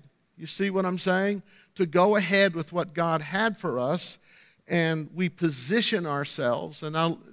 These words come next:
now just listen to this. You heard Pastor Bobby say about in the youth group what happened with the presence of God.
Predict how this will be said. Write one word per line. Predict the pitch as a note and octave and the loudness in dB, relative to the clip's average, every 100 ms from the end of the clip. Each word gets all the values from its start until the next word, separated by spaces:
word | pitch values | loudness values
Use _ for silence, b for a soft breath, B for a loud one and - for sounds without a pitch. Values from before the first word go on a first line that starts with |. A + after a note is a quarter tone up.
| - | -8
now | D#3+ D#3 D3+ - - | -4 -2 -4 -10 -6
just | F3+ F#3+ | -4 0
listen | F#3 E3+ | 0 0
to | E3+ | -2
this. | E3+ D3 | -2 -2
You | E3 | -2
heard | F#3+ F#3 | -2 -2
Pastor | G3 F#3 - F3 | -2 -2 -4 -6
Bobby | C#3+ F3 G3 F#3 | -2 0 0 -2
say | - E3 D3+ C#3+ b b b _ | -4 0 0 -2 b b b _
about | D#3+ D3 D#3+ | -4 2 2
in | D#3+ D3+ | 2 -2
the | |
youth | D3+ G3+ A#3+ - | -2 0 0 -4
group | D3+ D3 | -6 -6
what | C#3 D#3 | -6 -6
happened | D#3+ G#3 G3+ D3 | -4 -4 -6 -8
with | D3 D3 | -10 -10
the | D3+ | -14
presence | - E3 E3 F3 E3+ | -8 -2 -2 -2 -6
of | F#3+ - | -8 -6
God. | - A3 B2 | -4 -4 -6